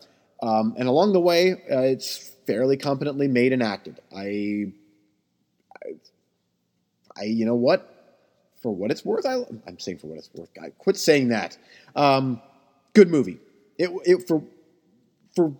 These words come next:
what it ended up being, that was a good movie. I think that if, um, and it did pretty good in the theaters, if that would have just been one of those movies that popped up randomly on Netflix, I would have probably given it even a higher rating than I did.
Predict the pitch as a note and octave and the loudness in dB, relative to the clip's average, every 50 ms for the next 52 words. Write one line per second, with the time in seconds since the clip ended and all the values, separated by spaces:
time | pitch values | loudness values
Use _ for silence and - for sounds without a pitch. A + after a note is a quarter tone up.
0 | _ - D#3 E3+ G3 G3 F3 E3 E3+ F3 D#3+ - - D3+ D#3+ D#3+ D3+ D3+ C#3 B2 | _ -6 2 2 2 4 2 -2 -2 -4 -4 -2 0 0 2 4 4 2 2 4
1 | - C#3+ C#3+ C#3+ C#3+ C#3+ C3 A2+ C3 B2+ A#2+ C3 B2 B2 A2+ A#2+ A2 G#2 A2 G#2+ | 2 2 2 2 2 -2 0 0 0 0 2 2 2 2 2 2 -2 0 0 0
2 | G#2+ G#2 G#2 G2 G2 G2 G2 F#2+ _ _ _ _ _ _ _ _ _ _ _ _ | 0 0 -4 -2 -2 -4 -6 -6 _ _ _ _ _ _ _ _ _ _ _ _
3 | _ _ - - B2+ C3 C3 - - F3+ G#3+ G#3+ - D#3+ C#3+ C3 C3+ C3 A#2 - | _ _ -8 -2 -2 -2 -2 2 0 0 2 2 2 0 2 2 0 -2 -2 -4
4 | - - - B2+ A2+ G#2+ G2+ G2+ G#2 G#2+ - - E4+ F4 - G4+ G4 - - D#4+ | -16 -12 -6 -4 -2 -2 -2 -4 -6 -8 -4 -4 -4 2 2 2 2 2 -6 -6
5 | A3+ - A#3+ B3 G#3+ D#3+ B2 - - E3+ G3 F#3 A#2 F#2+ F#2+ - - - C3 - | -4 -2 -2 -2 0 -2 -4 -6 -6 -6 -4 -4 -4 -4 -6 -8 -8 -8 -6 -2
6 | - F#3+ B3 G4 F4 E4+ E3 C#3 F3 F3 F3+ - A#3+ A#3+ D3 C3+ A#2+ A#2 A2 - | 0 0 0 0 0 -2 0 2 2 0 2 2 0 0 0 0 -4 -4 -6 -10
7 | _ _ - C3+ D3 D3 C#3 C#3 B2+ C3 C#3 C#3+ C3+ A#2+ A2+ - - - - - | _ _ -6 -4 -2 2 2 2 2 2 0 0 0 -2 -4 -4 -8 -20 -16 -8
8 | B2 A2+ A2+ - - A#2+ A2 - G#2 F#2+ G#2 G2+ G#2 G#2+ G#2+ A#2 B2 B2 B2 B2+ | -6 -6 -6 -4 -4 -4 -4 -4 -6 -8 -6 -6 -4 -4 -2 -2 -2 0 0 -2
9 | C3+ - G2+ G2 F#2 F#2 F#2+ G2 F#2+ - _ - B2+ C3+ - - - - - _ | -2 -4 -6 -10 -8 -8 -8 -10 -10 -12 _ -8 -8 -8 -6 -8 -12 -12 -14 _
10 | _ _ _ _ - _ _ _ - - C3 C#3 D3+ D3 B2 A2 A2 - - - | _ _ _ _ -20 _ _ _ -4 2 2 4 4 2 0 -4 -6 -12 -20 -16
11 | - A#2+ A2+ A#2+ B2+ B2+ C3 B2 A#2+ A2 - - B2 A2+ A#2 A#2 A2 A2 B2+ B2 | -8 -4 -4 -2 -2 0 0 0 0 -2 -2 0 0 0 0 -2 -6 -4 -4 -4
12 | A#2 A#2 G#2+ G2 - - - - G#2+ G2 G2 A2+ B2 B2+ C3+ C#3 C3+ _ _ _ | -2 -2 -4 -4 -8 -12 -14 -10 -8 -4 -2 -2 0 0 -2 -4 -6 _ _ _
13 | - A#2 A#2+ A#2 B2+ B2+ C3+ D3 D3+ C3+ B2 G#2+ G2 F#2+ F#2+ F#2 - F#2+ F#2 F#2 | -6 -4 -2 0 0 0 -2 -2 -2 -2 -2 -2 -2 -4 -6 -8 -6 -6 -2 -2
14 | A2 D3+ G3 A3 | -2 -2 -2 -6